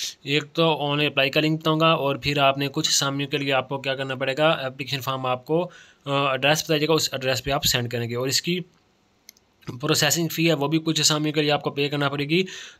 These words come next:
तो बाकी इसके लिए तमाम इस जॉब का क्राइटेरिया आगे चल के मैं आपको इस वीडियो में बताऊँगा, इसलिए आपने वीडियो को स्किप नहीं करना,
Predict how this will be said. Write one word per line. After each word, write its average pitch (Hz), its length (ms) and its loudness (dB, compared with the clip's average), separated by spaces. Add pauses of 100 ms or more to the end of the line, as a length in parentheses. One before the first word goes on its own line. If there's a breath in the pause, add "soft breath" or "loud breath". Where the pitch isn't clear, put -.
तो 127 200 -2
बाकी 131 300 0
इसके 151 220 0
लिए 151 140 0
तमाम 147 340 -2
इस 147 100 -2
जॉब 135 200 -2
का 147 120 -2
क्राइटेरिया 135 420 0
आगे 135 120 0
चल 127 140 -4
के 135 120 -6
मैं 135 100 -4
आपको 127 280 -2
इस - 220 -2
वीडियो 151 180 2
में 147 60 -4
बताऊँगा, 147 280 0
इसलिए 160 380 0
आपने 147 260 2
वीडियो 147 220 4
को 147 120 2
स्किप - 320 -2
नहीं 151 180 4
करना, 156 360 4